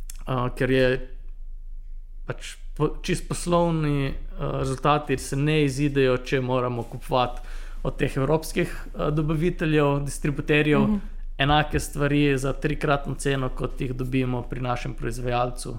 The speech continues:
Speaker 1: ki dela te iste leče, ne,
Speaker 2: Aha.
Speaker 1: eh, eh, na Kitajskem. Tako da je z-, dejansko cela Slovenija je, no, en sam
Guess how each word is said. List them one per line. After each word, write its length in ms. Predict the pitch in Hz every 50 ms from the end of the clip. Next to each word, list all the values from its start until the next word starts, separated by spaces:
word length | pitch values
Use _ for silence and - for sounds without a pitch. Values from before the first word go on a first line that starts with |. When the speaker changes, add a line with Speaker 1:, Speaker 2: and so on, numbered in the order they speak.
| - - -
Speaker 1:
ki 160 | - - 165
dela 500 | 143 139 165 175 170 160 135 120 - - -
te 140 | - - 143
iste 320 | 135 143 143 - - -
leče, 360 | 131 131 123 117 - - - 107
ne, 140 | 104 110 131 - - - - -
Speaker 2:
Aha. 260 | 208 214 185 - 208 185
Speaker 1:
eh, 640 | 185 143 127 127 127 123 127 123 123 123 127 - - - - - - - - - - -
eh, 280 | - 73 71 71 71 73
na 160 | 73 64 -
Kitajskem. 680 | - - - - - - - - - - - 110 110 110 - - -
Tako 200 | - - - -
da 340 | 120 123 - 117 117 117 - - - - - - - - - - -
je 180 | - - 131 123
z-, 140 | 117 156 165 - - - - - - - - - -
dejansko 440 | - - 160 156 147 151 147 - - - - -
cela 320 | - - 196 180 170 165
Slovenija 500 | 165 - - 151 151 151 151 147 135 127
je, 60 | 120 123
no, 180 | 127 127 -
en 180 | - - 127 120
sam 320 | - 135 123 123 120 117